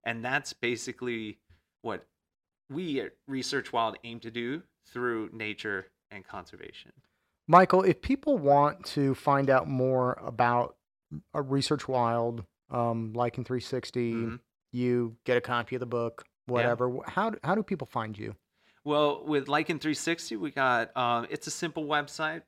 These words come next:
Speaker 1: but it serves its purpose. <laughs> Um, it's got an integrated client portal through it,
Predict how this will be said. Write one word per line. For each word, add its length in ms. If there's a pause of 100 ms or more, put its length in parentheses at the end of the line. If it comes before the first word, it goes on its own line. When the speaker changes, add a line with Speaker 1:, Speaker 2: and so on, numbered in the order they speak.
Speaker 1:
but 100
it 140
serves 320
its 140
purpose. 500 (100)
<laughs> 760
Um, 720 (180)
it's 140
got 180
an 80
integrated 680 (320)
client 340
portal 360
through 280 (100)
it, 140